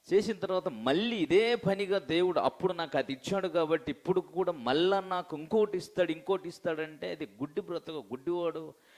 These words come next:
ఆ, మళ్ళీ కళ్ళు పోయినట్టు, కళ్ళు వచ్చిన తర్వాత కూడా కళ్ళు కావాలి, ఇంకా కళ్ళు లేనోడుగా బ్రతకటం ఎలాగ ఉంటుందో అలాగే ఉంటుంది.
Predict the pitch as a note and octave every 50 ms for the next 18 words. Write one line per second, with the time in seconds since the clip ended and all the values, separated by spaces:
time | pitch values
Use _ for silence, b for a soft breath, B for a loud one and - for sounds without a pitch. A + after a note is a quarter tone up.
0 | b b b _ D3+ C#3+ C#3+ C#3 C#3 C#3 C3 C3 B2+ B2 B2 A#2+ B2+ D3 E3 F#3+
1 | G3+ G3 - - E3+ D#3 F3+ F#3+ F#3+ F#3 - - - - F3+ F3+ F#3+ F#3 F#3 F3
2 | - - E3 - - D3 D#3+ F#3+ G3 F3 E3 D#3+ - - G#3 G3 F3 F#3+ F3+ F3+
3 | F3+ F3 E3+ - - D#3+ E3+ F3 E3+ - F3 F3 F#3 G3 F#3+ D#3+ E3 F3 F3+ F#3
4 | F#3 F3+ E3+ E3+ E3 D#3+ E3 D3 F#3 F#3 F3 - F3+ F3+ F3 F3+ F#3 F3 F3 F3
5 | E3+ F3 F3 E3 D3+ E3 D#3+ C#3+ D3 D3+ - - - D#3 - D#3 D3 C#3+ D3 D#3
6 | D3+ D#3+ D3+ C#3+ - D#3+ D#3 F3+ G3+ F#3+ D#3+ F3 F#3 F#3+ G3+ F#3 E3 C3+ F3 C#3+
7 | G2+ F2+ D#2 -